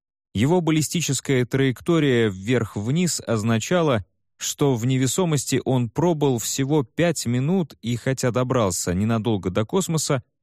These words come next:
на орбиту выйти никак не мог. Он плюхнулся в Атлантический океан всего в четырехстах восьмидесяти шести километрах от мыса Канаверал,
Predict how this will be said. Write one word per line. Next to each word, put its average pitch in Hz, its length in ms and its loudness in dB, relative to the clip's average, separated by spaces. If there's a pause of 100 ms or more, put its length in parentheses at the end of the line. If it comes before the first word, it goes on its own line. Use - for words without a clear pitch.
(100)
на 180 160 0
орбиту 135 600 0
выйти 107 840 -2
никак 113 540 -2
не 104 140 0
мог. 95 360 -4 (760)
Он 143 200 2
плюхнулся 175 600 2
в 123 60 0
Атлантический 131 760 -2
океан 151 440 0
всего 131 500 0 (320)
в - 100 -14
четырехстах - 760 -2
восьмидесяти 139 580 -2
шести 135 400 -4
километрах 120 720 -2
от 113 160 -2
мыса 117 340 0
Канаверал, 101 680 -2